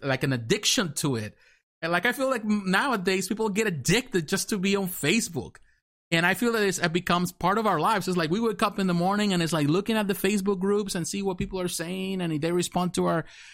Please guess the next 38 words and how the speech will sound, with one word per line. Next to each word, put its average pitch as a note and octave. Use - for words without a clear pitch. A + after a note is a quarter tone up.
you D3+
know, D3
our C3+
comments F#3+
or D3
posts F3+
or F#3
whatever. F#3
And D3+
it's F3+
just, F3+
it's D3+
something G3
that D#3+
sometimes, E3+
you D3+
know D#3+
what, E3+
it's D3+
easier F#3
or D3+
it's B2+
better C#3+
that C#3
we D#3
put E3+
the D#3
phone F3
aside C3+
and C3
we D#3
forget D3
about C3+
it, C#3
maybe E3+
lock C#3
it E3+
and, B2